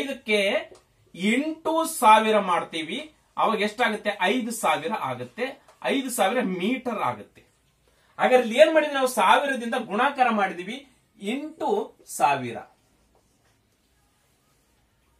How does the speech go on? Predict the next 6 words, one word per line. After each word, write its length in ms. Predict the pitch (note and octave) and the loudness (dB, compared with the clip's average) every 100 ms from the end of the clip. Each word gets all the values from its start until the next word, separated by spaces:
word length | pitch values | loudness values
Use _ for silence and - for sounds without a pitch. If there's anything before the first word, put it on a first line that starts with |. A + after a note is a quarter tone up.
| _ _ | _ _
ಅರ್ಥ 200 | C3+ E3 A#3+ | -14 -6 -4
ಆಯ್ತು 160 | A#3+ A#3+ | -4 -8
ಸ್ನೇಹಿತರೆ? 340 | A#3+ A#3 B3+ - - _ _ _ _ _ _ _ _ _ _ _ - | -8 -8 -8 -12 -14 _ _ _ _ _ _ _ _ _ _ _ -8
ಕಿಲೋಮೀಟರ್ 640 | B3+ D#4 D#4+ D#4+ D#4+ D#4 C#4+ | 8 8 8 4 4 4 2
ಇದ್ದದನ್ನ 340 | B3 C4+ E4 C#4 | -4 -4 -2 -2
ಮೀಟರ್ 240 | D4 D#4+ | -4 -4